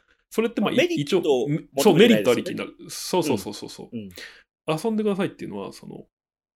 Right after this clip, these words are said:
Speaker 1: な-、何でもいいんであなたと一緒にいたいみたいな。まあ、あるいはあなたのカルチャーや、
Speaker 2: うん。
Speaker 1: あなたの、その、まあ、休日自体に興味があるから、そこに混ぜてくださいみたいなニュアンスがあるなと思って、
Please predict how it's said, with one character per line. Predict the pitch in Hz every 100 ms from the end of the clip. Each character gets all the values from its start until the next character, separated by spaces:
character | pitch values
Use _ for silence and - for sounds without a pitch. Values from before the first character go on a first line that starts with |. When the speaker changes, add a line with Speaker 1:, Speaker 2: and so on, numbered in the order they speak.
| _ _ _ _ -
Speaker 1:
な-、 | 147
何 | 143 220
で | 226
も | 220
い |
い | 202
ん |
で | 120
あ |
な | 120
た |
と | 113
一 | 104
緒 | -
に | 101
い |
た | 98
い |
み | -
た | -
い | -
な。 | - - _ _ _
ま | 147
あ、 | 147
あ |
る |
い | 175
は | - 123
あ | 185
な | 240
た | 240
の | 214 240 - - _
カ | - 175
ル | 160
チ | -
ャ | 113 107
ー | - _
や、 | - 143
Speaker 2:
う | -
ん。 |
Speaker 1:
あ | 139
な | 175
た | 170
の、 | 240 - _
そ | - -
の、 | 104 - _ _
ま | 135
あ、 | -
休 | - 135 120
日 | 120 - 214 _ _
自 | 139 139
体 | 170 147
に | 143
興 | 131 -
味 | -
が | -
あ |
る | -
か | - -
ら、 | 170 - _ _ _ _ _ _ _ _ _
そ | -
こ | 139
に | 117
混 | 127
ぜ | 151
て | 107
く | 110
だ | 101
さ | -
い | -
み |
た | -
い |
な | 101
ニ | 101
ュ |
ア | -
ン |
ス | -
が | - -
あ | -
る | -
な | 92 -
と | _
思 | -
っ | _ -
て、 | 113 92